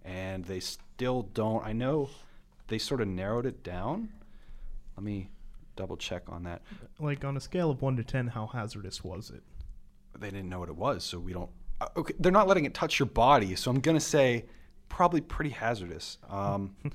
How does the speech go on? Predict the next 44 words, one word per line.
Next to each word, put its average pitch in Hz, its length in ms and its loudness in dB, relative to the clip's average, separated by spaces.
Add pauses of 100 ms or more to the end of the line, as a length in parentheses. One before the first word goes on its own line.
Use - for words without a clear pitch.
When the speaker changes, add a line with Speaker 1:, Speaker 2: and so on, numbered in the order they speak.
(140)
Speaker 2:
<laughs> - 840 0
We're 294 160 8
erring 170 280 12
on, 143 160 6
like, 127 200 2
a, 120 40 0
maybe 127 360 2
a 120 60 2
three 117 340 -4
to 113 60 -4
five 113 460 0
range. 127 460 2
Speaker 1:
<laughs> - 80 0
Speaker 2:
It, 165 220 6 (340)
it, 196 180 2
it 208 120 6
might 196 140 6
have 151 160 2
tore 160 220 2
your 120 100 -2
skin 120 320 -4
off. 120 340 -2 (120)
<laughs> 233 120 6
Speaker 1:
Uh, 131 560 0 (640)
okay, 113 180 -2
so 120 120 -2
I, 117 200 2
I - 20 4
wrote 107 200 2
this - 260 -8 (240)
article. 95 320 -10
I 110 80 -8
don't 92 120 -8
even 80 120 -8
remember 82 260 -10
what 82 120 -10
I 82 100 -8
even 80 200 -10
wrote 98 240 -4
in 80 60 -10
it. 78 100 -10
Jeez, 90 240 -10
oh 78 40 -12
man. 95 200 -8